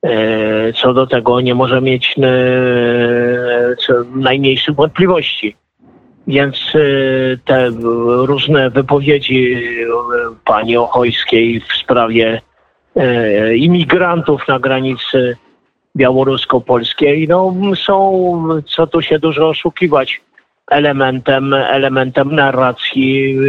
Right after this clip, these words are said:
e, putinowskiej. E, przecież Białoruś nie rozpoczęła tego szturmu na granicę białorusko-polską tylko dlatego, że sama to wymyśliła, tylko dlatego, że taki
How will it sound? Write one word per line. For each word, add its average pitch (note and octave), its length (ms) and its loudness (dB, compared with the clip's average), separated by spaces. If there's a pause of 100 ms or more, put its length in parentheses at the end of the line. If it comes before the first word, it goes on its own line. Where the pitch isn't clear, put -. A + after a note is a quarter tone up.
(160)
e, C3+ 40 -6 (260)
putinowskiej. D#3+ 880 0 (680)
E, B2 260 2
przecież A#2+ 640 -2
Białoruś C3+ 640 2
nie D3+ 120 4
rozpoczęła D3 600 0
tego C#3 240 0
szturmu D#3 560 0
na C3+ 140 0
granicę C3+ 560 0
białorusko-polską B2+ 1200 0 (580)
tylko D3 280 0
dlatego, C3+ 520 0
że C3 220 0
sama C3+ 340 0
to C#3 140 0
wymyśliła, C#3+ 680 0
tylko - 260 -2
dlatego, C3+ 480 0
że C3+ 160 0
taki B2 400 -4